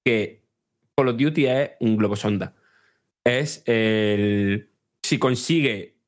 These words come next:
obtener todas las suscripciones que necesita Microsoft para centrar su negocio en Game Pass, guay, y nos esperan a partir de ese momento muchísimas más conferencias así. Y si no, pues,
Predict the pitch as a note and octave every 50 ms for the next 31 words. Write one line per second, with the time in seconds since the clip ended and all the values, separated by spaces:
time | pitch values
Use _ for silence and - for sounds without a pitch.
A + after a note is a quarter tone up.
0 | _ _ D3 C#3 - - - A#2+ A#2+ C3 B2+ A#2+ - - B2+ C3 C3 B2+ B2 -
1 | - - - A#2+ A2 - C3 A#2 G#2+ G2+ F#2+ F#2 - _ - A#2 G#2+ G2+ G2+ G2+
2 | G2+ G#2 G2+ A2+ G2 - - G#2 - A2+ G#2+ G#2+ G#2+ G2+ A#2+ G#2 - A#2 G#2 G#2
3 | - - A2+ G#2 G2 - - G2 G2 - A2+ G#2 - - A2+ G#2+ G#2+ G#2+ G#2+ G#2+
4 | A2 - - A#2 A2 A2 G#2 A2+ A#2 - G#2 G2+ G2+ G#2 A2 A#2 A2 A#2 C3+ D#3+
5 | G#3+ - - - - - - _ _ _ _ _ - A2 G#2 A#2+ B2 C3+ E3 F#3
6 | G#3+ A3 - - - B2+ A#2+ A2+ G#2+ G#2 G2+ - - A2 A2+ A2+ A2+ A2+ A2+ A2
7 | - _ _ _ _ B2 - - A#2+ A#2 - B2+ A#2 A2 A#2 A#2 - A#2 A#2 A2
8 | A#2+ B2+ D3+ D3+ F#3+ F#3+ G3 - - _ _ _ _ _ _ _ _ _ _ B2+
9 | A2+ A2 A2 - - - C3 A#2 G#2+ A2 A2+ G#2+ - A#2+ A2 A2 - A2+ A2+ A2+
10 | A#2 - C3+ B2+ A#2+ - - G#2 - - - - - _ _ _ _ _ _ -
11 | A#2+ A#2 A2+ A2 G#2+ G#2 - - G#2 A2 C3 D3+ D#3+ - - - _ _ _ _
12 | A#2+ G#2+ G2+ G2 F#2+ F#2 F2 -